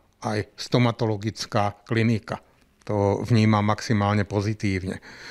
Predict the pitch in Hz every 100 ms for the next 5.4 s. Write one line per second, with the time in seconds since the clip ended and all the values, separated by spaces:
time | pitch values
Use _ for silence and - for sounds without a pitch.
0 | - - - 135 135 120 123 120 107 127
1 | 107 123 110 127 123 123 110 117 - 135
2 | - 117 - 131 131 - - - - -
3 | 131 117 117 - 110 113 127 117 117 127
4 | - _ _ _ _ _ _ _ _ -
5 | 113 - 127 -